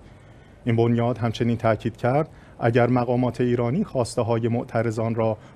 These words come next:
با نگاهی عاقلانه و حکیمانه در نظر نگیرند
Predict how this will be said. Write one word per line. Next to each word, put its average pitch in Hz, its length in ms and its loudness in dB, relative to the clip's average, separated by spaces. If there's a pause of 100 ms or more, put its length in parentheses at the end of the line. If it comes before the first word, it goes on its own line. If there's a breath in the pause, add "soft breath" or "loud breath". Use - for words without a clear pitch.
با 117 160 4
نگاهی 113 420 2
عاقلانه 110 640 -2
و 110 80 -2
حکیمانه 110 560 -2
در 107 240 0
نظر 107 320 0
نگیرند 110 580 0